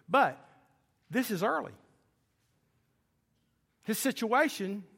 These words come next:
uh, is probably in, uh, First Samuel twenty-two, verses, uh, First Samuel twenty-four, where he finds himself, uh, in a cave. And so David's in the cave, and he's in trouble, and, uh, he looks to the cave for refuge,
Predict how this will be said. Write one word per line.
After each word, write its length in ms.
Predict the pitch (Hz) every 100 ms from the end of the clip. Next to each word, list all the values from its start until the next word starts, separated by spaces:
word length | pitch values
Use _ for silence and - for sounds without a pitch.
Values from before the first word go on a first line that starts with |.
| _ _ _ _ _ _ _ _ _ -
uh, 320 | 170 180 180
is 180 | 180 190
probably 500 | - 233 226 220 214
in, 120 | 208 196 220
uh, 240 | 175 175
First 240 | 170 190 -
Samuel 260 | 175 180
twenty-two, 560 | 175 190 175 - 196 190
verses, 560 | 160 - - - - 139 - -
uh, 200 | 139 131 104 98 -
First 180 | 175 143
Samuel 240 | 170 143
twenty-four, 720 | 127 165 143 - 240 285 277 - - -
where 180 | 202 202
he 80 |
finds 360 | 208 - 202 190
himself, 320 | 202 - 208 - - _ _ _ _ -
uh, 160 | 147 120 - - -
in 140 | 214
a 40 | 214
cave. 400 | - 302 233 180
And 80 |
so 140 | 175 202
David's 400 | 277 349 302 247
in 80 | 247
the 60 |
cave, 340 | - 285 262 - - -
and 100 | 175
he's 80 | 196
in 100 | 214
trouble, 480 | - 302 294 294 - - - -
and, 260 | 185 185
uh, 60 | 180
he 100 | 196
looks 260 | 247 -
to 60 | -
the 80 | 220
cave 340 | - 240 240
for 140 | 190 170
refuge, 640 | 220 247 247 247 247